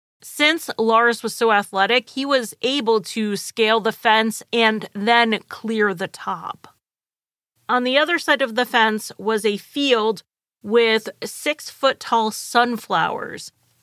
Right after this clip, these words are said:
So Lars was out of sight of these witnesses pretty quickly. After crossing the field of sunflowers, Lars would have ended up on a main highway.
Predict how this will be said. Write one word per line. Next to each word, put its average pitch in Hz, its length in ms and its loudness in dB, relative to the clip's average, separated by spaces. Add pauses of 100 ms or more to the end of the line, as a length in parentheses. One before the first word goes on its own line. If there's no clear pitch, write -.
(160)
So - 200 2
Lars 277 400 4
was 277 300 0
out 226 200 4
of 226 120 0
sight 226 500 -2
of 202 200 -2
these 208 320 -4
witnesses 202 800 -6
pretty 202 340 -4
quickly. - 720 -12 (960)
After 285 360 2
crossing 285 600 2
the 202 140 -2
field 254 720 0
of 202 240 -2
sunflowers, 285 1000 0 (100)
Lars 269 440 0
would 247 120 2
have 247 200 0
ended 220 260 0
up 202 260 0
on 220 260 2
a 214 200 -2
main 196 400 -4
highway. 185 800 -6